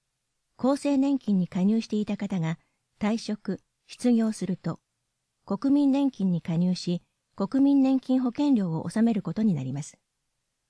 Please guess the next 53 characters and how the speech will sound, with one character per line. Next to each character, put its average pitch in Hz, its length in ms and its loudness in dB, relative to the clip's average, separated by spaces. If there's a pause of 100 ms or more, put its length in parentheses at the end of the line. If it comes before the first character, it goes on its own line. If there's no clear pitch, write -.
(520)
保 208 120 -2
険 311 260 0
料 247 160 0
を 190 60 -4
納 214 220 0
め 233 100 2
る 214 80 -2
こ 190 120 -6
と 170 100 -2
が 165 180 -2 (280)
経 226 200 2
済 262 200 -2
的 254 220 -4
に 247 120 2
困 269 220 2
難 196 160 2
な 151 100 -2
場 131 140 -6
合 139 120 -6
で、 135 180 -10 (640)
加 202 120 0
入 285 200 4
者 170 180 -4
本 180 280 0
人、 139 200 -4 (400)
配 247 240 2
偶 254 200 4
者、 - 280 -8 (540)
世 - 240 -4
帯 302 180 2
主 240 180 0
の 190 100 0
所 185 120 -4
得 180 240 -4
が 175 180 0 (480)
そ - 160 0
れ 285 120 2
ぞ 247 100 0
れ 185 120 0
基 - 180 -6
準 254 180 4
額 262 220 0
以 269 80 -2
下 247 120 -4
で 196 100 -2
あ 190 60 0
れ 180 120 0
ば、 160 200 -4 (300)
申 233 240 2
請 233 240 2
に 220 120 4
よ 208 100 2
り 190 160 -4